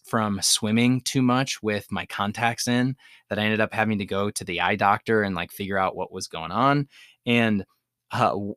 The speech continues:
worst, the, the worst part of it all was that I ended up developing I T band syndrome, uh, in my legs, which prevented me from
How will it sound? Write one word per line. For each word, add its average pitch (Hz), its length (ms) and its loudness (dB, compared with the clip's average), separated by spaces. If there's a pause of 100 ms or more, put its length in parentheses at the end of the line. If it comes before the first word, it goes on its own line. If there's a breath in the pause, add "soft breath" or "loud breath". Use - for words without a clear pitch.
(100)
worst, 117 540 2
the, 104 260 0
the 107 120 -2
worst 127 280 0
part 110 280 4
of 98 180 -2
it 87 180 -6 (200)
all 101 460 6
was 107 280 -2
that 107 140 0
I 101 40 0
ended 113 220 2
up 110 140 -2
developing 101 540 -2
I 98 240 -2
T 123 240 0
band 92 500 -6
syndrome, 92 640 -2 (360 loud breath)
uh, 95 180 0
in 107 420 2
my 95 180 -2
legs, 95 640 0
which 107 280 -4
prevented 120 460 0
me 101 340 -2 (260 soft breath)
from 101 460 0